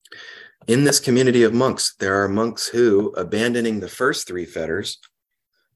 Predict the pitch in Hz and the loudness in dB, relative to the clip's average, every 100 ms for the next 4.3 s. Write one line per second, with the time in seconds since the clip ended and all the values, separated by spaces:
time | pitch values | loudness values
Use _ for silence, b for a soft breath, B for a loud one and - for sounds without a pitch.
0 | _ _ - - 90 95 87 85 80 85 | _ _ -8 -4 -4 -4 -4 -6 -8 -8
1 | 92 110 113 110 - - 87 87 - 80 | -4 0 2 0 -4 -4 -4 -4 -6 -8
2 | - 85 - 78 71 69 104 107 95 - | -8 -10 -8 -8 -8 -2 0 0 -2 -4
3 | 92 67 71 73 87 82 101 117 90 90 | -4 -4 -6 -4 -4 -2 0 -2 -4 -12
4 | - 76 98 | -12 -12 -14